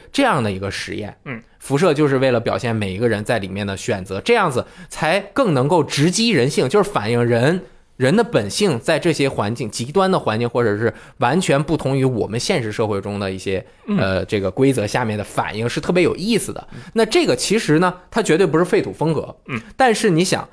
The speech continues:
Speaker 1: 它是一个殖民，在一个银河系边缘的星系，
Speaker 2: 嗯。
Speaker 1: 有一个大的企业已经把这个完全控制了，自己建立了自己的绝对的规则。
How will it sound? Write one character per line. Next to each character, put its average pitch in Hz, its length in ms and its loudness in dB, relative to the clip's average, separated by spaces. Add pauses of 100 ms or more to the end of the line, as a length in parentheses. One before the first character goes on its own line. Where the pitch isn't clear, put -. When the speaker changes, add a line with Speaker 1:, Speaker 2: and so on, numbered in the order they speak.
(160)
Speaker 1:
它 - 140 -2
是 - 180 0
一 175 140 4
个 180 220 2
殖 143 280 0
民， 175 480 2 (680)
在 170 240 2
一 147 120 2
个 160 320 2
银 135 220 0
河 165 180 0
系 170 200 -2
边 208 360 0
缘 113 300 2
的 113 100 4
星 131 280 0
系， - 400 -2 (180)
Speaker 2:
嗯。 165 80 -8
Speaker 1:
有 117 140 2
一 123 80 2
个 156 160 2
大 - 400 -6
的 - 100 -2
企 - 340 -4
业 113 420 0
已 127 120 -18
经 147 180 -2
把 - 160 -6
这 123 140 0
个 110 320 0
完 127 220 2
全 117 200 -2
控 117 280 -4
制 101 80 -10
了， 80 200 -14 (380)
自 285 200 2
己 104 220 -2
建 160 320 0
立 120 80 0
了 107 160 0
自 196 260 0
己 - 220 -10
的 - 200 -8
绝 120 260 0
对 185 160 2
的 120 100 -2
规 110 220 -4
则。 - 240 -12